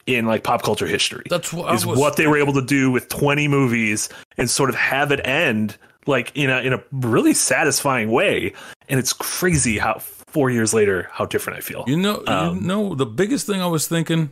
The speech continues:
Speaker 2: as we're going through there, I went, "If any f-, if any franchise deserves to have had this kind of ending, it's this one," because they put in the
Speaker 1: Mm-hmm.
Speaker 2: work as I was watching it.
Speaker 1: Yeah,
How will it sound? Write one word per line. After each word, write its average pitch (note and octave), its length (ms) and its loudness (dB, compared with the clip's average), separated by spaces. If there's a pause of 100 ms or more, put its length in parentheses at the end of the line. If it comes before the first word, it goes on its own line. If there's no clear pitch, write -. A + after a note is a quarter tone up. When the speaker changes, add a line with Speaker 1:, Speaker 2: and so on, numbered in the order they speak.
(120)
Speaker 2:
as C3 160 -4
we're C#3 80 -6
going C3 220 -2
through B2 160 -4
there, G2 220 -4 (100)
I C3 100 0
went, C#3+ 260 -2 (300)
"If A#2+ 220 -4 (100)
any G3 280 2
f-, - 280 -12
if - 280 -4
any F3 220 -2
franchise A#2+ 600 -2
deserves G#2 480 0
to G#2+ 140 -6
have E2+ 100 -6
had F#2+ 240 -4
this F2+ 180 -4
kind G#2+ 180 -4
of D2 80 -10
ending, G#2+ 400 -4
it's - 240 -10
this - 280 -4
one," D2 260 -6
because E2 300 -4
they D#2+ 100 -4
put G#2 220 -2
in G2+ 80 2
the F#2+ 80 2
Speaker 1:
Mm-hmm. E2 80 -2
Speaker 2:
work - 340 -8
as F#2+ 160 0
I G2+ 60 2
was F2 160 -2
watching E2+ 320 -2
it. A2 40 -4
Speaker 1:
Yeah, D3 260 0